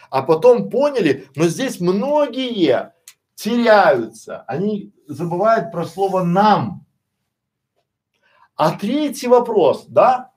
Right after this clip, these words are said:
стоимость привлечения этих самых клиентов, которые должны платить нам. А четвертый, можем ли мы это сделать?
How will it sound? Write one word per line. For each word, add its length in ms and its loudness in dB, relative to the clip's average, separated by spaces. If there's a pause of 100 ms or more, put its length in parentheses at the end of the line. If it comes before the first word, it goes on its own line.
(100)
стоимость 640 -6
привлечения 680 -6
этих 300 -4
самых 540 0
клиентов, 640 -2
которые 320 2
должны 340 -2
платить 460 -2
нам. 600 0 (680)
А 160 0
четвертый, 720 0
можем 640 -2
ли 140 -4
мы 260 0
это 520 0
сделать? 760 -2